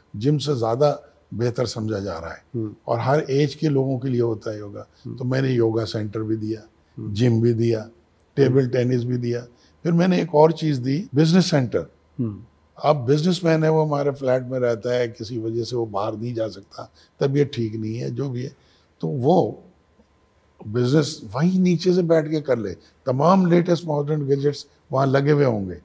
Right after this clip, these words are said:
Speaker 2: अच्छा, वो
Speaker 1: उसको
Speaker 2: ऑफिसेज की फॉर्म में?
Speaker 1: ऑफिसेज की फॉर्म में होगा, बिल्कुल।
Speaker 2: अच्छा।
Speaker 1: बाकायदा एक होगा, उसमें आपके, म,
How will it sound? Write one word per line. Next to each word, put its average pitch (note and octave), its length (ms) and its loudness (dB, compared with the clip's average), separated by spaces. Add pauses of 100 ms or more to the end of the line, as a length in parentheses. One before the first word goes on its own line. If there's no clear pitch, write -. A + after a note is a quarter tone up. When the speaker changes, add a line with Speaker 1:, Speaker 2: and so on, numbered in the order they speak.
Speaker 2:
अच्छा, D3+ 180 2
वो F3+ 120 10
Speaker 1:
उसको - 320 4
Speaker 2:
ऑफिसेज F3 380 6
की E3+ 140 6
फॉर्म C#3 240 6
में? F#3+ 60 12
Speaker 1:
ऑफिसेज E3+ 340 4
की D3 100 -2
फॉर्म A2 260 -4
में F#2+ 140 -12
होगा, F2+ 140 -12
बिल्कुल। G#2 200 0
Speaker 2:
अच्छा। B2 340 -2 (360)
Speaker 1:
बाकायदा B2 440 2
एक G2+ 160 -2
होगा, B2 220 -4
उसमें A#2+ 360 -6 (320)
आपके, A2 480 -2
म, G2 140 -8